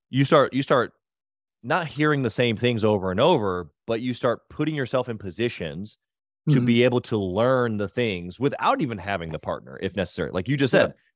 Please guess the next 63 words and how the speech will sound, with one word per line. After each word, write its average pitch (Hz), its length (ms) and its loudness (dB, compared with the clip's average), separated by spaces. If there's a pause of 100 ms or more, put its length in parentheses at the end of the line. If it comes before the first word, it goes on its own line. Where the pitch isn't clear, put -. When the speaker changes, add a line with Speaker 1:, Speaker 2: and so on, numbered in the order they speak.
(120)
Speaker 1:
sometimes 202 220 4
it - 20 2
doesn't 151 260 0
take - 280 -2
partnering. 104 500 -2
Sometimes 156 300 -2
it 139 40 -8
just 139 160 -6
takes 131 220 -2
you 127 160 -2
educating. 117 480 -2
And - 420 -10
that 101 140 -2
could 120 100 -2
be 131 80 0
a 151 60 2
course, 147 560 2
that 98 200 0
could 113 140 -4
be 131 140 4
Speaker 2:
Yeah. 143 180 4
Speaker 1:
a 139 40 0
meetup, 131 460 -4
that 113 140 0
could 131 140 -6
be 135 280 -6
a 139 80 -4
mentor, 131 680 -4 (280)
that 90 120 -12
can 117 100 -8
be 131 100 2
a 135 60 4
peer-to-peer 139 560 0
mastermind 127 560 -2
group 120 180 -8
for 123 120 -8
real 123 160 -2
estate 123 240 -2
or 127 60 -2
for 131 120 -6
business. 113 500 -2
That's - 380 -20
why 78 140 -10
Gathering 104 260 2
the 113 80 0
Kings 120 240 -2
exists. 107 460 0 (600)
Th-, - 160 -20
what 127 360 -6
I'm 107 80 0
saying 185 240 4
to 131 140 -2
you 101 280 0
is, 101 340 0 (160)
or 117 140 -4
what 110 140 -2
I'm 101 40 -6
saying 117 140 -4
to 101 60 -8
the 95 40 -4
listener 104 360 -2
is 87 100 -10
what 104 160 -8